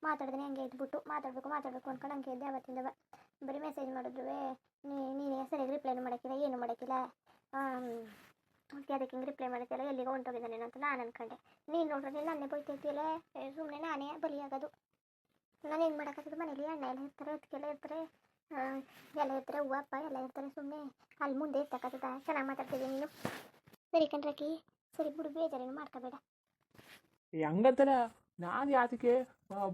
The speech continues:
Speaker 2: ದಿನ ಫೋನ್ ಮಾಡ್ತಿದ್ದು ಫೋನೇ ತೆಗಿದಂಗ್ ಆಗೋದ್ಲಲ್ಲ ಅಂದ್ಬಿಟ್ಟು. ಸರಿ, ಇನ್ನೇ ಸಮಾಚಾರ? ನನಗಂತೂ ಭಾರಿ ಖುಷಿ ಆಯ್ತು, ನೀನು ಒಪ್ಕೊತಿದ್ದಿ ಅಂತ ಅನ್ಕೊಳ್ತಿದ್ದಿಲ್ಲ,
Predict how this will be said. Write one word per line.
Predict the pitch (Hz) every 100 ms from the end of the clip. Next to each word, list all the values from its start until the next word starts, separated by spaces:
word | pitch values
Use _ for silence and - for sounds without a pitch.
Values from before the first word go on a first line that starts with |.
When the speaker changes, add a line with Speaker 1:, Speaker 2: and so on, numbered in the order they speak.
| 170
Speaker 2:
ದಿನ | 202 226
ಫೋನ್ | 240 233
ಮಾಡ್ತಿದ್ದು | 226 214 208 214
ಫೋನೇ | 208 202 214
ತೆಗಿದಂಗ್ | 208 208 202
ಆಗೋದ್ಲಲ್ಲ | 196 196 196
ಅಂದ್ಬಿಟ್ಟು. | 190 196 196 214 208 208 - - _ _
ಸರಿ, | 175 202 202 180 170 - _ _ -
ಇನ್ನೇ | 170 180
ಸಮಾಚಾರ? | 185 185 190 196 214 214 _ -
ನನಗಂತೂ | 160 139 147 151 165 165 151
ಭಾರಿ | 156 147 143
ಖುಷಿ | 156 -
ಆಯ್ತು, | 156 - 180
ನೀನು | 170 165
ಒಪ್ಕೊತಿದ್ದಿ | - 165 170 175
ಅಂತ | 165
ಅನ್ಕೊಳ್ತಿದ್ದಿಲ್ಲ, | 180 170 160 175 190